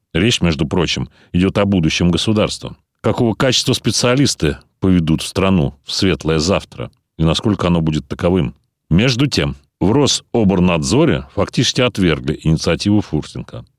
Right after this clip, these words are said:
Содержание материалов егэ строго соответствует государственным образовательным стандартам в школьной программе. Подобное не удивляет. Перемены опасны.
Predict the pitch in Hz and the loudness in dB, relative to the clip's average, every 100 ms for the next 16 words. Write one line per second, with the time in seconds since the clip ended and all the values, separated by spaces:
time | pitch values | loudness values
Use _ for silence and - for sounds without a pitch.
0 | _ - - 117 135 - 131 135 135 135 | _ -6 -2 2 2 2 2 2 2 2
1 | 120 123 123 127 123 117 123 120 131 - | 2 2 4 2 2 2 2 2 2 0
2 | - 107 107 - 104 98 101 110 - 117 | 0 0 0 0 0 2 0 0 0 0
3 | 92 101 104 90 101 - 104 104 98 92 | 0 0 0 0 0 0 0 2 2 2
4 | 95 98 - 104 - 110 110 113 78 60 | 2 2 0 -2 0 0 2 0 -2 -10
5 | 60 _ _ _ - - 82 76 69 87 | -16 _ _ _ -10 -2 0 0 0 -2
6 | 78 82 73 65 _ _ _ - 131 143 | 0 0 -2 -6 _ _ _ -4 0 2
7 | 160 151 147 143 135 143 151 90 71 - | 4 4 4 2 4 2 2 2 -2 -6
8 | _ _ 95 95 98 101 104 120 135 85 | _ _ 0 2 4 2 2 0 0 -2
9 | - 67 | -4 -8